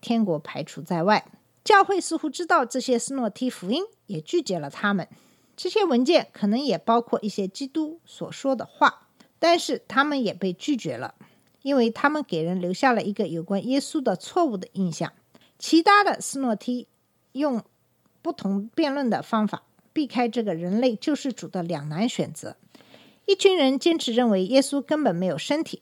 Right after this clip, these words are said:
只是一个非常聪明的幻觉。我们在唯心论中看到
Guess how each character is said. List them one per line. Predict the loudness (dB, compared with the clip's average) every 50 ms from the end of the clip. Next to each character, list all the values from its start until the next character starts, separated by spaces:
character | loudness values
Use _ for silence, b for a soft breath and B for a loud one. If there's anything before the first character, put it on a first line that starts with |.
| _ _
只 | -10 -8 -8
是 | -6 -6 -6
一 | -6 -4
个 | -4 -6
非 | -4 -2 -2 -2
常 | -2 -4 -8 -8
聪 | -10 -10 -8 -8
明 | -4 -2 -2 -2
的 | -4 -4
幻 | -2 0 2 2 2 2
觉。 | -2 -4 -12 -16 _ _ _ _ b b b b b b b b b b
我 | 2 2
们 | 2 4
在 | 6 6 6 6 4
唯 | 2 2 0
心 | 0 0 -2 -2 0
论 | 0 0 0
中 | 0 0 -2 -2 -4 _ _ _
看 | -2 0 2 2
到 | 2 2 2